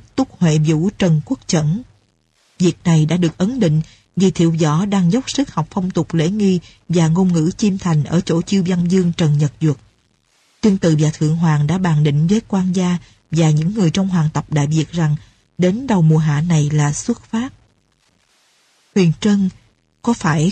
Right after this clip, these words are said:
con đang khóc vì cái tên Hành Khiển ấy không?" "Thưa, không phải như vậy, con khóc là vì Đức Từ." "Ta có việc gì mà khiến công chúa phải bận tâm đến thế?" "Đức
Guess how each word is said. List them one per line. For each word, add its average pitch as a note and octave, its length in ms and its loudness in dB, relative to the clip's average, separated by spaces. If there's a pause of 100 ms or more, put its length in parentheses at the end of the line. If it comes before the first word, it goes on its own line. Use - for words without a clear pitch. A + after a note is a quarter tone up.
(100)
con F#3 260 2
đang F#3 180 0
khóc C#4+ 200 -8 (200)
vì F3 120 2
cái G#3 180 -2
tên F#3+ 200 2
Hành E3 240 0
Khiển D#3+ 440 -2
ấy A#3+ 100 -4
không?" A3+ 280 -4 (840)
"Thưa, A#3+ 200 2
không A#3+ 200 -4
phải F#3 160 0
như A3 220 -2
vậy, E3 260 2 (320)
con G3 180 0
khóc D4+ 240 -6 (180)
là F#3+ 140 2
vì F3 160 2
Đức B3 160 -2 (100)
Từ." F3 340 2 (920)
"Ta F#3 140 0
có A#3+ 140 -2
việc G3 280 2
gì E3 320 2
mà D#3 120 4
khiến A#3+ 240 -2
công G#3+ 220 -2
chúa B3 260 0
phải F#3 160 -2
bận D#3+ 300 0
tâm G3+ 200 0
đến A3+ 180 -2
thế?" B3+ 320 -4 (680)
"Đức B3+ 160 0